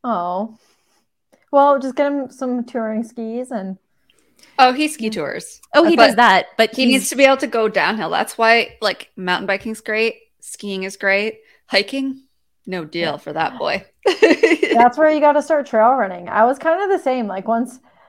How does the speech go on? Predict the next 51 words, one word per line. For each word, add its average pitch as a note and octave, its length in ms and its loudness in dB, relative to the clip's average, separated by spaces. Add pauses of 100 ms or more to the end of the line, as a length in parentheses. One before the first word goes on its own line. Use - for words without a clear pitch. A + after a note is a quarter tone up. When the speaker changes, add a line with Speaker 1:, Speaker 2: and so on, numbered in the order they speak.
(120)
Speaker 1:
you A#3+ 100 -2
start C4+ 420 0
hiking, G#3 520 -6
I, G#3+ 300 2 (120)
I A3+ 120 2
hiked C4+ 260 -4
a C4 80 0
lot, G3+ 360 2
and G3 80 -8
then G3+ 80 -10
I G3+ 80 -8
was G3 80 -12
like, G#3+ 140 -14
"Well, C4+ 360 -4
I A#3+ 80 -4
could E4 160 -6
get D#4 120 -6
down D4+ 240 -6
faster G#3+ 720 -6 (300)
<laughs> - 260 -20
if - 140 -8
I A3+ 100 -2
just B3 300 -6
ran A3+ 420 -8
down." - 400 -8 (600)
Speaker 2:
And C#4+ 140 -2
sometimes F4+ 560 -4
running A3+ 280 -6
down C#4 180 -4
is C4 180 -8
easier F#3 360 -8
on F#3 140 -4
your E3 120 -10
knees F3 400 -10
because B3+ 380 0
Speaker 1:
Totally. G3 340 -4 (200)
Yeah. G#3 140 -6
Speaker 2:
you G#3+ 220 -2
end G#3 240 0
up A3 200 -2
just, A#3 180 -6
like, A3 180 -8
being G3+ 280 -4
really F3+ 260 -2
light E3+ 260 -4
on G3+ 120 -6
your G#3+ 100 -8
feet, B3 240 -10
taking G3 320 -12
small F3 300 -10
steps. - 520 -6